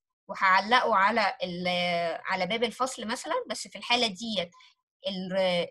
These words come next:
الكود هيبقى ظاهر للطالب، أنا كده هو السكيورتي بتاعي أقل، أو ممكن إن أنا أبعته بالإيميل، أو ممكن إن أنا من خلال الرابط إن أنا أخده كوبي وأحطه على الماسنجر أو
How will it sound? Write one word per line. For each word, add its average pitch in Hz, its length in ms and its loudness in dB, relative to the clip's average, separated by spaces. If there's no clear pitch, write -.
الكود 254 400 0
هيبقى 220 280 -2
ظاهر 269 400 0
للطالب، 262 500 -2
أنا 202 140 -6
كده 214 200 -6
هو 233 140 0
السكيورتي 233 680 -4
بتاعي 196 380 -2
أقل، 202 300 2
أو 269 100 6
ممكن 269 360 -2
إن 226 160 -2
أنا 254 160 4
أبعته 214 560 2
بالإيميل، 247 580 -2
أو 294 160 4
ممكن 285 420 -4
إن 240 140 2
أنا 262 160 2
من 247 160 -2
خلال 247 540 2
الرابط 240 460 2
إن 220 80 -6
أنا 240 160 -2
أخده 247 280 -4
كوبي 247 280 -4
وأحطه 233 420 -4
على 226 180 4
الماسنجر 240 600 -2
أو 214 200 -4